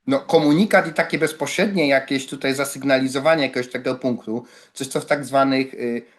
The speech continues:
behawioralnych politykach publicznych czy psychologii, mm, y, behawioralnej nazywa się tak zwanym nudge'em, takim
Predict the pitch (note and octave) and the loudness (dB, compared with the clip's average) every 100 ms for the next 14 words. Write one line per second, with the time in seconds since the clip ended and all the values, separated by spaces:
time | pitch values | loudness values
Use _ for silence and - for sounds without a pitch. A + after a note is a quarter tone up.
0 | _ A2+ C3+ C#3+ C3+ C3+ D3+ E3 - C3+ | _ -2 2 2 4 4 4 2 -2 -4
1 | C#3+ - - C3+ - B2+ C3 C3 C3 - | -4 -4 -4 -4 -6 -8 -8 -12 -12 -10
2 | C#3 C3+ D3 C#3+ B2+ - G#2 A#2 A2+ A#2 | -6 0 0 -2 -10 -12 -4 -4 -2 -2
3 | A#2 A#2+ A#2 A#2 A#2 A#2 A2+ A#2 A2+ A#2+ | -2 -2 -4 -4 -6 -8 -10 -12 -8 -4
4 | C#3 C#3 C3 C3 C3+ C3 B2+ B2+ B2+ B2+ | -2 -2 2 2 2 0 -4 -6 -2 0
5 | A#2+ B2 C#3 C3+ A2 G#2 G2 - B2 | 0 2 4 2 0 -6 -8 -8 -6